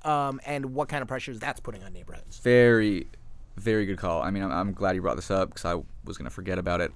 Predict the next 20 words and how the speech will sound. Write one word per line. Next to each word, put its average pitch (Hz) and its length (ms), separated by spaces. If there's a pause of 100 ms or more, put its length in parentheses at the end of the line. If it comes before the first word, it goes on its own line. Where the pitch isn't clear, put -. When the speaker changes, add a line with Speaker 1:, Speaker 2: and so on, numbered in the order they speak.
Speaker 2:
Um, 87 400 (880)
Airbnb, 135 580
I 120 40
mean, 127 120
it's 123 140
really 156 160
simple 87 320
if 90 80
you 92 40
think 87 140
about 55 200
it. - 100
Airbnb 113 640
takes 117 380
units 95 500 (160)
off 90 500
the 104 120
rental 104 260
market 85 400 (640)
and 85 480